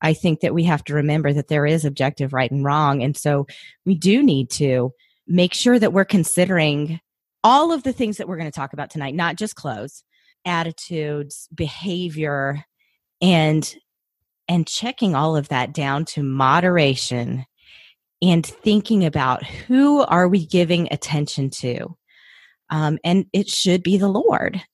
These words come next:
That's how we regulate what we are doing, what we are wearing, what we are saying. Um, that is the right test, not my heart.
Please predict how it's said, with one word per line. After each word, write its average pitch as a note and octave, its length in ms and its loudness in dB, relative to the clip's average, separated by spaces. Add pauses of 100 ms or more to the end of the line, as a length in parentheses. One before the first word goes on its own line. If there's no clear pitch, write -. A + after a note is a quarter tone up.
That's D3 520 -2
how F3+ 240 2
we D#3+ 200 2
regulate D3 760 0
what D3+ 300 0
we E3 180 2
are D3+ 120 2
doing, C#3 600 -2 (300)
what D3 400 2
we D#3+ 180 2
are D3 240 0 (260)
wearing, D3 800 0 (220)
what D3 280 0
we D#3 200 2
are C3+ 120 4
saying. D#3 680 0 (760)
Um, D#3 300 -2 (240)
that G3 320 2
is F3 160 2
the D3+ 120 0
right C3+ 260 0
test, - 480 -8 (120)
not F3 340 2
my C#3+ 120 2
heart. B2 280 -2